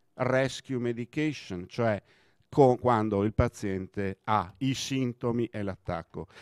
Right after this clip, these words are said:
Ci torneremo su questo perché è molto importante. Bene, valutando il controllo, la cosa impattante, mm, chiedo scusa ma questo è importante, eh, non è solo nell'asma severo,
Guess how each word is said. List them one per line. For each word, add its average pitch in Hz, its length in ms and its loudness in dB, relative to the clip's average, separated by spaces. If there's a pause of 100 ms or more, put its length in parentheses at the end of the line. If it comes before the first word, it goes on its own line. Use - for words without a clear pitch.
(240)
Ci - 160 -2
torneremo 147 560 4
su 123 160 -4
questo 135 300 -4
perché 104 240 0
è - 20 -2
molto 101 240 -4
importante. 85 720 -6 (160)
Bene, 107 320 -2 (920)
valutando 160 1000 8
il 139 220 0
controllo, 120 960 2
la 139 180 -2
cosa 156 640 4
impattante, 113 1000 -2 (300)
mm, 120 120 0 (120)
chiedo 143 300 -4
scusa 131 320 -6
ma 123 140 -4
questo 123 460 -4
è 110 60 -2
importante, 110 1040 -4 (360)
eh, 143 380 0 (840)
non 170 360 4
è 214 160 6
solo 139 420 8
nell'asma 110 580 0
severo, 87 520 -10